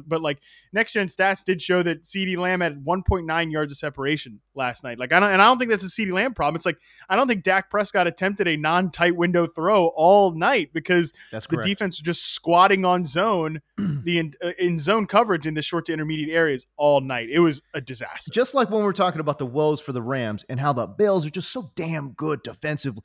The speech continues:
Speaker 2: Yo, Tampa Bay is
Speaker 1: Yeah,
Speaker 2: one
Speaker 1: they're
Speaker 2: of the
Speaker 1: good.
Speaker 2: two or three best defenses in the N F L. I don't care what anybody tells me. You know what I mean? Like, where do you beat these guys? And then when you're talking about an offensive line, who, by the way, suffered more injuries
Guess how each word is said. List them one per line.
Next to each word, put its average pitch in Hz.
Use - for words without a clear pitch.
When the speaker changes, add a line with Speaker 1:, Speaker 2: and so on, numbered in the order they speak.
Speaker 2:
Yo, 160
Tampa 226
Bay 139
is 160
Speaker 1:
Yeah, 160
Speaker 2:
one 196
Speaker 1:
they're 170
Speaker 2:
of 156
the 143
Speaker 1:
good. 143
Speaker 2:
two 240
or 185
three 175
best 139
defenses 127
in 139
the 113
N 104
F 98
L. 104
I 104
don't 156
care 110
what 107
anybody 131
tells 95
me. 110
You 127
know 135
what 139
I 139
mean? 147
Like, 143
where 208
do 311
you 247
beat 220
these 185
guys? 139
And 175
then 208
when 208
you're 180
talking 214
about 185
an 160
offensive 147
line, 196
who, 175
by 214
the 233
way, 214
suffered -
more 247
injuries 160